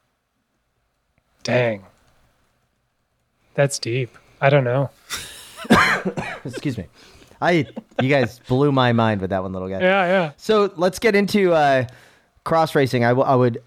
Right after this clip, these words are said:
Speaker 2: highly encourage everybody to head over to C X Hairs, um, to check out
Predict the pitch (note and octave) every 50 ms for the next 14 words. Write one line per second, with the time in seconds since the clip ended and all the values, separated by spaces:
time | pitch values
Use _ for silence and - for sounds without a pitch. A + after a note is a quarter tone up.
0 | _ _ - - - - - D3+ F3 F#3 F#3+ F3+ D#3+ C#3+ D3 D#3 D3+ B2 C#3+ C3+
1 | B2 C3+ B2+ B2+ B2 A#2+ A2+ A2 B2+ B2 B2 A#2 A2+ A2+ G#2 F#2+ - - C3+ A#2+
2 | A#2 A2+ - - A#2+ A2+ A2 G#2+ G#2 G2+ - - - _ - _ - - _ _
3 | _ _ _ - F#2 F#2 F#2 F2+ F#2 - G#2 - - - B2+ A#2+ A#2 - A2+ G#2+
4 | G#2 G2 D2+ - -